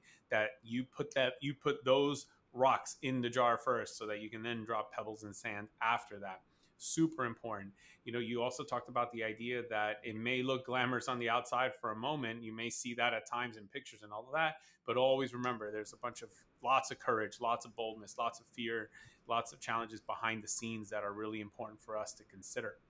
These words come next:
So this is gonna be something that I think anybody who's on any journey to reinvention, wherever they might be, that is going to be important to have all of these elements.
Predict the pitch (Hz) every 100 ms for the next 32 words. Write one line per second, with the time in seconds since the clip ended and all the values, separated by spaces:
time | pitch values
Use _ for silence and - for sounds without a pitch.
0 | _ - - 113 107 107 113 117 127 123
1 | 113 123 117 110 - 117 120 113 107 104
2 | 104 107 123 107 127 113 - 120 117 113
3 | 110 110 113 107 110 110 - 156 175 127
4 | 110 110 104 110 104 104 101 - 104 110
5 | 127 170 117 107 98 98 - 101 - _
6 | _ _ - 117 110 110 117 110 107 104
7 | 104 101 98 113 110 101 95 104 110 -
8 | 110 110 104 104 98 104 110 98 95